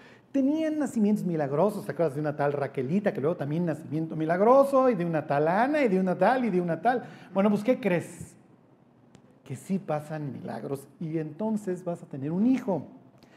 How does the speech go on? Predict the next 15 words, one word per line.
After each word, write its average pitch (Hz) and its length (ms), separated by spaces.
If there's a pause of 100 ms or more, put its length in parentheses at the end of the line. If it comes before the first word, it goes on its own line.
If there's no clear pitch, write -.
(300)
Y 202 160
el 233 160
ángel 277 480
desde 190 720
en 175 180
ese 240 380
instante 185 640
le 147 140
dice 254 320
a 220 80
Zacarías, 175 800
el 139 80
papá 160 280
de 226 140
Juan, 165 440